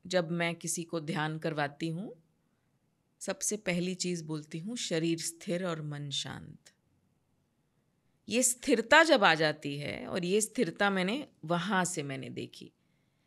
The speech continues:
और मैंने देखा कि वो क्यों अंतर्ध्यान होते हैं हमेशा। माँ बहुत परेशान रहती हैं कि "अरे तुम तो बस," imagine having a husband like this,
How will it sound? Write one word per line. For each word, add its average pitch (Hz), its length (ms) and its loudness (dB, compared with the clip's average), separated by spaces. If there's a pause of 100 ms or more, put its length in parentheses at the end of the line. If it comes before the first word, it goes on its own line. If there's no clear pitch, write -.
(200)
और - 60 -4
मैंने 240 180 4
देखा 214 360 6
कि 220 160 -2
वो 220 120 2
क्यों 320 260 -2
अंतर्ध्यान 185 580 0
होते 151 240 -6
हैं 151 100 -6
हमेशा। 143 500 -10 (640)
माँ 175 500 4
बहुत 175 320 0
परेशान 165 540 2
रहती 156 340 -2
हैं 151 140 -4
कि 156 120 -6
"अरे 87 200 -4
तुम - 240 -10
तो - 140 -8
बस," - 520 -8 (720)
imagine 190 320 2
having 180 300 2
a 165 120 2
husband 151 280 -2
like 143 240 -2
this, - 400 -6